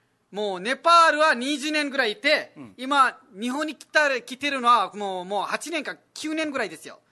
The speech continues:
Speaker 2: うん。
Speaker 1: だからネパールもちろんもう生まれた国ですし、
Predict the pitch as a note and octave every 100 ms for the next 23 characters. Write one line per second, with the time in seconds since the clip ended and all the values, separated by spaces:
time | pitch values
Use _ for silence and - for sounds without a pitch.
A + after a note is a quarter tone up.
0 | - A2+ F#2 _ - C4 C#4 G3 G3+ A3
1 | C4+ G#3+ F3 G3+ B3 G#3 E3 C#3+ G3+ A3+
2 | A3+ A#3 A3+ A#3 F3 E3 - E3+ C3